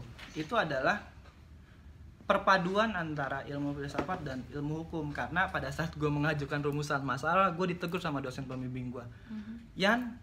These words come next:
Speaker 1: kamu ini anak ilmu sosial, sorry, eh, ilmu sosial maksudnya ilmu filsafat atau anak ilmu hukum?" Gua bilang ke dosen gua, "Bu, emang kenapa?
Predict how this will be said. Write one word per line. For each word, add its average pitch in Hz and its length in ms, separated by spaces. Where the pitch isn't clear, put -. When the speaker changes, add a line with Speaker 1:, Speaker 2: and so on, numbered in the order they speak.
Speaker 1:
kamu 165 340
ini 214 240
anak 165 480
ilmu 165 280
sosial, 165 640
sorry, 170 320
eh, 147 520
ilmu 165 140
sosial 160 240
maksudnya 202 400
ilmu 151 220
filsafat 143 520
atau 190 520
anak 170 340
ilmu 170 340
hukum?" 196 200
Gua 175 220
bilang 226 260
ke 196 140
dosen 180 280
gua, 180 140
"Bu, 202 240
emang 208 240
kenapa? 185 460